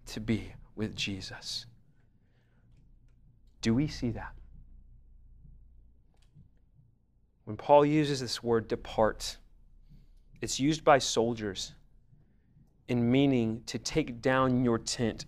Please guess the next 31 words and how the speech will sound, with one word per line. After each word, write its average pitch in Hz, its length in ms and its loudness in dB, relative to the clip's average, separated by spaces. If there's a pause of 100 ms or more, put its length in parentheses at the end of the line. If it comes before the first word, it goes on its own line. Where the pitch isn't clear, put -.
and 110 160 -6
to - 120 -8
move 104 420 0
on. 98 380 -4 (680)
According 175 420 2
to 131 60 -2
Scripture - 500 -2
and 110 100 -4
Paul's 120 340 4
writings, 104 640 0
Paul 135 400 4 (260)
says 143 400 2
that - 180 -4
our 127 100 4
bodies 120 680 4
are 113 180 0
like 107 400 0
tents, - 580 -4 (180)
temporary 139 760 2
dwelling 107 480 2
places. - 680 -10 (440)
How 202 80 6
many 175 120 8
of - 20 8
you 170 40 8
guys 151 60 8
have 151 100 6
ever 147 180 4
been 123 160 -2
camping 117 360 -4
before? - 380 -6